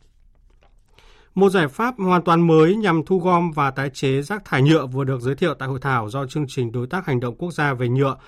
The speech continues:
phối hợp với Đại sứ quán Na Uy tổ chức vào sáng nay tại Hà Nội. Phóng viên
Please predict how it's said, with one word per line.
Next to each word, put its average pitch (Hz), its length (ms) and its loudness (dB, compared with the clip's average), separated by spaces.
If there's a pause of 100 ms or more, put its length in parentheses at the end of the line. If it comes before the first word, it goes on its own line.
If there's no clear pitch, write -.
(160)
phối 190 160 -2
hợp 165 220 0
với 139 140 -2
Đại 170 140 -2
sứ - 100 -12
quán 135 180 -4
Na 147 80 -2
Uy 143 180 0
tổ 127 160 -4
chức 190 240 -6
vào 120 120 -2
sáng 127 280 -2
nay 160 160 -2
tại 131 160 -6
Hà 113 80 -2
Nội. 120 200 0 (500)
Phóng 127 180 -6
viên 147 140 -2